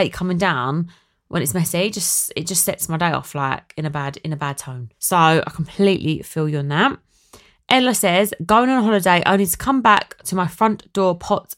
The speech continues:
being nicked." What a liberty. Ella, where do you live? Who is nicking pots down your road? Um, maybe you should put a, like, a little camera up, or,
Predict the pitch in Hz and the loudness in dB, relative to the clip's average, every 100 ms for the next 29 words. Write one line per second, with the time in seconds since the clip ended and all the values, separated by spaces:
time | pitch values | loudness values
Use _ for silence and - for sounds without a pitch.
0 | - 202 208 254 370 165 - - - - | -6 0 2 4 4 4 -2 -12 -8 -10
1 | _ _ _ _ - 240 453 - 480 480 | _ _ _ _ -12 -4 -2 0 4 4
2 | - 156 147 139 - 339 190 247 349 294 | 4 2 0 -2 -2 -4 0 -2 0 -2
3 | 262 - - - _ - - - _ - | -2 -4 -6 -14 _ -20 -20 -20 _ 4
4 | 381 359 269 262 214 220 - 185 185 175 | 6 6 4 2 2 2 0 -2 0 2
5 | 175 190 320 - - - - - - _ | 4 2 0 -6 -18 -16 -14 -16 -20 _
6 | 208 202 202 202 202 190 _ _ 196 208 | 2 6 4 2 -2 -4 _ _ 0 2
7 | 247 320 202 175 165 175 175 175 - 160 | 4 2 2 0 0 -4 -4 -8 -6 -4
8 | 160 151 175 175 - 180 170 127 127 - | -4 -6 -4 -4 -4 -4 -2 0 0 -2
9 | _ 175 170 156 | _ -8 -4 -4